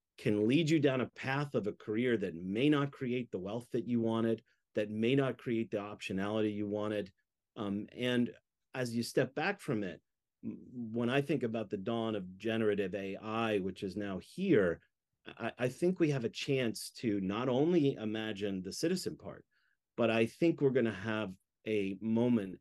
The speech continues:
in the next decade of a transformation in productivity in the workforce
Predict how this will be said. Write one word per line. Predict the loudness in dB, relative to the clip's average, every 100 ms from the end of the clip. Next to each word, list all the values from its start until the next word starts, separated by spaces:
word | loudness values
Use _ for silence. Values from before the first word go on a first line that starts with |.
| -8
in | -6
the | -2
next | -4 -4 -6 -6
decade | -4 -4 -6 -6 -14 _ _ _ _ _ 0
of | 0 0 -4
a | -6
transformation | -2 2 2 2 0 2 2 0 -2 -2 -4
in | -6 -4 -4 -6 -10
productivity | -10 -2 0 0 -4 -8 -4 -2 -2 -6 -8
in | -6 -4
the | -2
workforce | -2 -4 2 2 2 -4